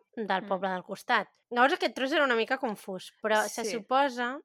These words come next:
Speaker 1: com que és divendres, ha-, han de sortir, però tot i així es comença a fer tard i les famílies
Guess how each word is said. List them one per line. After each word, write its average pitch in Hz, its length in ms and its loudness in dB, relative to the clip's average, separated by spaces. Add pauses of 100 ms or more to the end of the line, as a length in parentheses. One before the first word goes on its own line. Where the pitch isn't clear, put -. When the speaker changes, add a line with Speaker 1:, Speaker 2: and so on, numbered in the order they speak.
(240)
Speaker 1:
com 233 160 -4
que 262 120 -2
és 247 80 -2
divendres, 285 560 6
ha-, 247 180 4
han 233 200 8
de 262 100 0
sortir, 226 480 -4
però 208 180 -2
tot 202 200 -8
i 220 60 0
així 262 560 -6 (240)
es 208 160 -12
comença 220 360 -2
a 247 40 -2
fer 233 200 -6
tard 254 340 6
i 240 100 -4
les 220 160 2
famílies 220 600 -2